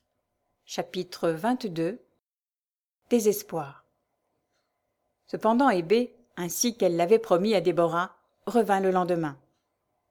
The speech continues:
Elle s'attendait à trouver le mariage de Raoul de la Tremblay avec la Juive décidé.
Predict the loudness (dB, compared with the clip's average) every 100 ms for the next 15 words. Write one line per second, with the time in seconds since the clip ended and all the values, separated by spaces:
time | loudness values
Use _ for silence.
0 | _ _ _ -10 -6 -4 -2 -4 2 4
1 | 6 4 2 -6 0 2 4 2 0 0
2 | 0 0 -2 -2 0 2 4 2 2 4
3 | 4 2 -4 0 2 2 2 0 -2 -2
4 | -2 -4 -6 -6 -10 -16 -16 -2 -2 -2
5 | -4 -4 -4